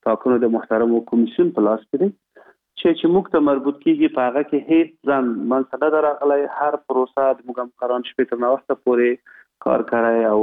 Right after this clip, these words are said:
اوس هم هر وخت، یعنې رخصتي او غیر رخصتي، هغه یو اونۍ چې رخصتي وو، په هغه کې هم د موږ همکاران شپه ورځ دلته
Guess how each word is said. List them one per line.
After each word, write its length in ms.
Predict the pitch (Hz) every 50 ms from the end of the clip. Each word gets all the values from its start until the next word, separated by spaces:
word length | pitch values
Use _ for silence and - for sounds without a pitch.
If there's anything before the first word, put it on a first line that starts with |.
| 123
اوس 160 | 131 127 -
هم 220 | 120 117 113 117 - -
هر 160 | 123 127 123
وخت، 240 | 123 123 120 - -
یعنې 180 | 117 113 117 117
رخصتي 360 | 113 - - 120 110 - 135
او 60 | 123
غیر 140 | 123 123 113
رخصتي، 340 | 120 - - - 113 123 120
هغه 220 | 117 117 120 117 - - - - - _ _ _
یو 220 | 131 127 123 127 131
اونۍ 120 | 135 135
چې 120 | - - 127
رخصتي 460 | 120 117 120 - - 131 - - 170
وو، 80 | 165
په 120 | 151 - 139
هغه 220 | 135 131 139 156
کې 120 | 151 - 165
هم 160 | 160 143 120
د 40 | 113
موږ 200 | 113 120 113 117
همکاران 560 | 113 117 120 - 120 117 120 127 127 120 120 - _ _ _ _ _ _ _
شپه 120 | - 139
ورځ 180 | 127 123 120 117
دلته 200 | 123 123 117 127